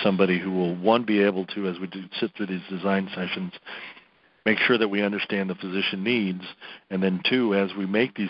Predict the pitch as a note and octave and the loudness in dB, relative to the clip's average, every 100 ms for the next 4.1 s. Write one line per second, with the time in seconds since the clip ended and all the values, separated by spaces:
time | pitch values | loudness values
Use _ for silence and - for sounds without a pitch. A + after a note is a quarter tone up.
0 | - F#2 G#2 F#2+ G#2 - G2 F2 F#2 F2+ | -6 -4 -2 -4 -6 -8 -6 0 0 -2
1 | F#2 F2+ - - G2 G#2 F#2+ F#2 F2 F2 | -6 -8 -10 -4 -2 0 -4 -8 -10 -10
2 | F2+ - F#2 F#2+ F#2+ F#2 F#2 - - - | -8 -6 -6 -2 0 0 -2 -6 -12 -6
3 | - F#2+ F#2 - F#2+ F#2 - G2 F#2+ F#2 | 2 2 4 2 0 -2 0 2 2 0
4 | F2+ | -4